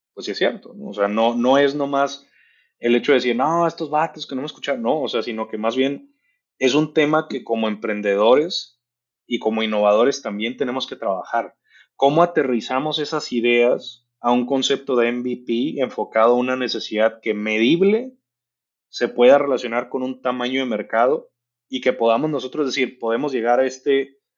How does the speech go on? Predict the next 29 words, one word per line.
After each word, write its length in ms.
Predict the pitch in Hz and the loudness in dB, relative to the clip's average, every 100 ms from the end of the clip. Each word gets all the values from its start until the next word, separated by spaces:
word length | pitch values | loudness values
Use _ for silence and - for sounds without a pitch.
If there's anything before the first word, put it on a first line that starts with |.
| - | -4
a 80 | |
esta 180 | 120 123 | -2 0
fracción 360 | 139 117 - 139 | -2 -4 -4 -4
de 60 | 156 | -4
mercado 540 | 131 104 131 160 185 | -6 -4 -2 -2 -4
en 120 | 131 110 | -8 -4
tanto 260 | 117 117 | -4 -4
tiempo 240 | 101 92 _ _ _ _ _ _ _ | -12 -20 _ _ _ _ _ _ _
y 100 | 131 | 2
vamos 260 | 123 131 135 | 4 4 2
a 60 | |
necesitar 560 | 147 123 120 113 113 110 | -2 -4 -6 -4 -2 -2
tanta 260 | 117 117 117 | -6 -6 -4
lana 280 | 110 110 117 | -2 -4 -6
para 200 | 101 98 | -6 -6
poder 200 | 98 98 | -8 -8
llegar 240 | 101 98 | -8 -10
ahí", 200 | 92 90 _ | -14 -20 _
¿no? 120 | - - _ _ _ | -20 -20 _ _ _
Que 100 | - | 2
eso 160 | 135 156 | 6 8
lo 80 | 151 | 6
entendí 360 | 147 131 120 | 4 2 4
después 680 | 139 147 - 131 131 - _ | 4 2 -2 -4 -4 -8 _
cuando 200 | - 120 | -2 0
empecé 240 | 120 117 104 | 0 -2 0
a 40 | |
levantar 360 | 104 101 95 92 | 0 -2 -6 -2
lana, 360 | 113 110 - | -2 -2 -8